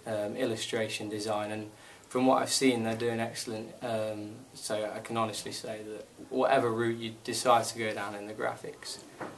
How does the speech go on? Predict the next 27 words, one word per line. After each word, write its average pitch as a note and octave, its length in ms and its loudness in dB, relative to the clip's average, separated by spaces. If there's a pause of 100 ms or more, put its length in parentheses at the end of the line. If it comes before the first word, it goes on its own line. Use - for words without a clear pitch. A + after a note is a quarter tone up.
(140)
course, G#2+ 600 0 (220)
you A2+ 200 -4
will A2 160 2
be G#2+ 100 -6
doing, G#2+ 380 -4
you A2 60 -2
know, G#2+ 120 -6 (240)
some A#2+ 180 -4
excellent - 460 -4
work. A2+ 220 -8 (340)
The A#2+ 80 2
teaching B2+ 720 4
is - 560 2 (180)
quality C3 460 8
here. A#2+ 180 4
They'll A2+ 300 2 (140)
constantly B2+ 640 8
keep C3+ 200 -4
you B2 60 -4
going. A#2+ 400 2 (540)
They'll, A2+ 420 6 (340)
you A#2+ 80 -2
know, A#2+ 220 4
really C3 400 10
urge A#2+ 240 6
you A#2+ 140 6
on A#2 260 2